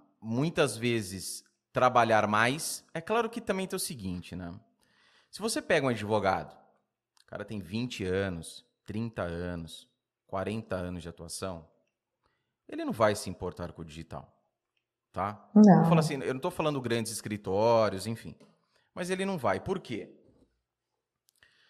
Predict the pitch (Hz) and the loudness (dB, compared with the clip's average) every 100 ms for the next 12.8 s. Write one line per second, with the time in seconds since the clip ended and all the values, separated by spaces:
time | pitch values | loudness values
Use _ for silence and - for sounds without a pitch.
0 | _ _ _ 196 240 - 107 123 147 104 | _ _ _ 0 2 6 4 6 4 2
1 | 85 - 302 320 277 180 190 208 202 196 | -4 -8 -10 -6 -4 -4 -2 0 0 -2
2 | 180 165 - - 165 156 160 151 - 127 | -6 -8 -18 -6 -2 0 2 2 0 -4
3 | - 147 - 147 156 151 143 147 143 131 | 0 0 0 2 2 4 0 0 -2 -2
4 | - 135 - 135 135 127 127 127 123 117 | -2 -4 -2 -2 -2 -4 -4 -4 -6 -6
5 | 120 - 120 117 113 110 107 104 104 123 | -8 -8 -8 -2 -2 0 0 2 0 2
6 | 147 147 143 139 139 - _ _ _ _ | 2 2 2 -2 -6 -12 _ _ _ _
7 | 95 113 - 120 107 113 110 110 110 101 | -12 -10 -6 -2 4 4 4 0 0 -2
8 | 104 98 104 98 104 101 104 98 95 - | -2 -2 -4 -2 0 4 2 2 -4 -10
9 | _ _ _ - - 107 101 110 107 104 | _ _ _ -12 -8 -8 -2 -2 0 -2
10 | 101 98 95 95 - 127 101 - - 90 | 0 -2 -4 -6 -4 -4 -4 -8 -16 -12
11 | - 98 107 104 123 143 127 113 104 113 | -6 -6 -4 2 4 4 2 0 0 -2
12 | 107 87 101 - 104 90 85 | -2 -4 -4 -4 -6 -6 -10